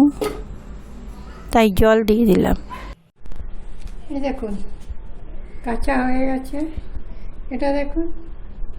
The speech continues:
এরকমই আছে। এবার মেলে দেবো খুলে। কম্পিউটার টেবিলটা এখান থেকে এইদিকে নিচ্ছি, এবার এগুলো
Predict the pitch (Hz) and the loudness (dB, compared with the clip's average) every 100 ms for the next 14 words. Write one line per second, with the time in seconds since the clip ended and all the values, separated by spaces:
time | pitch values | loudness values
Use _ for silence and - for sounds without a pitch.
0 | - - 247 254 254 254 240 220 208 - | -4 -2 0 0 2 4 6 6 4 2
1 | - - - - - - - - - - | 0 -2 -4 -6 -8 -8 -8 -6 -6 -6
2 | - - - - - 269 285 294 302 311 | -8 -12 -12 -12 -6 -2 2 2 2 2
3 | 294 294 277 294 277 285 - - - - | 0 -4 -4 -4 0 0 0 0 -4 -6
4 | - - - - - - - - - - | -8 -8 -10 -8 -8 -4 -2 -2 -2 2
5 | - - - - 262 254 - 302 - 330 | 6 6 8 8 10 10 8 8 8 8
6 | 320 302 277 294 269 311 311 247 247 285 | 8 8 10 8 10 10 12 10 8 8
7 | 277 302 302 277 262 277 294 311 294 285 | 8 8 8 8 8 6 8 8 10 8
8 | - 311 302 - - - - - - - | 6 4 6 6 4 0 -4 -4 -4 2
9 | 254 269 262 254 247 269 | 10 12 12 10 10 10